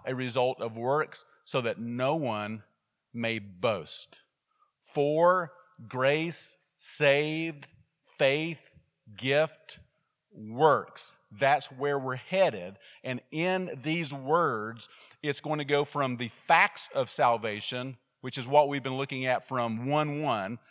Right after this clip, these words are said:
and it's going to talk about the how of salvation. We're saved, but how exactly? What was the mechanism?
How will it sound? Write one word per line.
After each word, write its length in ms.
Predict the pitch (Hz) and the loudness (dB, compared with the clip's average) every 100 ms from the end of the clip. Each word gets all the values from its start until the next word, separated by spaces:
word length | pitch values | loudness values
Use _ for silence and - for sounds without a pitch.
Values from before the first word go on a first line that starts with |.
| _ - - | _ -14 -6
and 120 | 135 | -4
it's 120 | 135 | -4
going 140 | 143 | -4
to 80 | 135 | -4
talk 360 | - - 143 151 | 0 6 6 6
about 340 | 135 120 110 | 2 2 2
the 160 | 123 120 | -4 -6
how 800 | 117 143 143 143 123 98 82 80 _ _ _ _ | -4 2 6 6 6 4 -2 -10 _ _ _ _
of 140 | 110 - | -6 -2
salvation. 640 | 123 113 101 92 - - _ _ _ _ _ - | 0 0 -2 -8 -10 -14 _ _ _ _ _ -14
We're 100 | 104 | -10
saved, 580 | - - 170 170 139 117 | -6 -2 2 2 2 -2
but 160 | 120 - | -4 -4
how 380 | - 156 185 185 | 2 6 6 4
exactly? 560 | 151 131 135 139 131 | -2 -2 2 2 2
What 200 | 120 147 | 0 0
was 120 | 156 131 | -2 -6
the 80 | |
mechanism? 840 | 135 139 139 139 135 120 107 117 113 | -6 0 0 0 -4 -6 -6 -8 -10